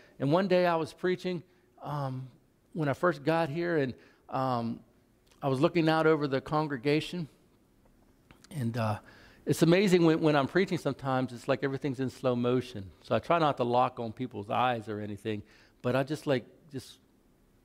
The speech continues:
it's just different under that anointing. And, uh, so while I'm preaching, I'm having this conversation with the Lord. And I said, "Lord,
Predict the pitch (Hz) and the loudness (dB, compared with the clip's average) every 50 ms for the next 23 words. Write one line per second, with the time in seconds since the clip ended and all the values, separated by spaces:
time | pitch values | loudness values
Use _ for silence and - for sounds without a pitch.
0 | _ - 156 - 143 139 - - 139 104 113 110 117 127 - - - 120 - - | _ -20 -18 -16 -16 -14 -12 -12 -12 -12 -4 0 0 0 2 0 -2 -6 -6 -6
1 | - - _ - - - - 147 131 120 113 117 113 110 110 104 107 113 127 131 | -10 -16 _ -20 -14 -6 0 2 4 4 6 4 4 4 2 0 0 0 0 0
2 | - - 113 95 - - - - - - - - - _ _ - 170 160 156 151 | -2 -4 -10 -12 -12 -14 -20 -20 -20 -20 -20 -20 -20 _ _ 0 2 4 4 4
3 | 165 156 151 147 127 - - - - - - - - _ _ _ _ _ - - | 4 4 2 0 -2 -4 -10 -18 -20 -20 -20 -20 -20 _ _ _ _ _ -2 2
4 | 202 202 196 190 190 202 220 240 262 269 269 262 240 - - 170 165 170 160 - | 2 4 4 4 4 4 4 4 2 2 2 0 -2 -4 -2 0 0 0 -2 -4
5 | - 202 240 269 254 - - 151 143 143 143 117 135 175 196 170 180 170 156 139 | -2 0 0 0 0 0 -2 -2 0 0 0 2 2 2 2 2 0 -2 -2 -4
6 | - - 175 175 165 151 156 - - 180 180 190 180 - 160 151 143 131 - 131 | -4 -2 0 0 0 0 -2 -4 -2 0 -2 0 0 -2 -2 -2 -2 -2 -2 -4
7 | 127 151 185 170 113 104 98 - - - _ _ _ _ _ _ _ _ _ - | -2 -2 -2 -2 -2 -4 -6 -10 -14 -20 _ _ _ _ _ _ _ _ _ -2
8 | 170 190 190 202 202 196 - 233 220 208 214 233 247 240 240 | 0 2 2 2 2 2 4 4 4 6 6 4 4 4 2